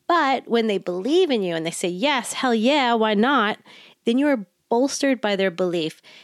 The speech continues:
And that little spark becomes a flame and it gains momentum and it eventually becomes an unstoppable force.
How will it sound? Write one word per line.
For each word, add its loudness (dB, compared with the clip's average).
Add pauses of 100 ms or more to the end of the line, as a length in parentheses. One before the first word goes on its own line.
(160)
And -2
that -2
little 0
spark -4
becomes -6
a -6
flame -4
and -8
it -18
gains -4
momentum -2
and -6
it -6
eventually -2
becomes -6
an -6
unstoppable -6
force. -10